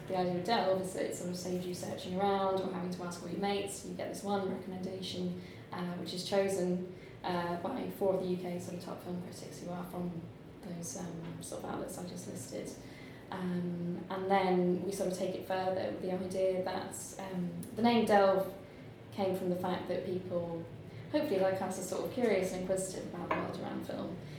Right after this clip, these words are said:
Um, so, and this is something actually that we really got encouraged to do with Little White Lies, that when you were coming up with the cover illustration or aesthetic for Little White Lies,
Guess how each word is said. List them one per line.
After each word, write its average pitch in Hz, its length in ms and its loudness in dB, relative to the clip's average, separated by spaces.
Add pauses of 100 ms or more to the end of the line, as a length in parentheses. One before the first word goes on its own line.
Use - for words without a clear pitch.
(200)
Um, 175 320 0 (240)
so, - 180 0 (520)
and 208 100 2
this 226 100 2
is 214 80 0
something 202 280 2
actually - 260 -2
that 185 40 0
we 185 100 0
really 185 260 -2
got 180 100 -2
encouraged 180 400 -4
to - 60 -6
do 185 160 -4
with 180 100 0
Little 185 220 -4
White - 140 -2
Lies, - 420 2
that - 240 0 (120)
when 196 160 0
you 185 80 2
were 180 140 4
coming 185 220 2
up 180 80 0
with - 180 -6
the 180 260 -2 (200)
cover 202 220 4
illustration 190 560 2
or 175 60 0
aesthetic 190 460 -4
for 190 80 -4
Little 190 200 0
White 180 180 4
Lies, 185 360 -2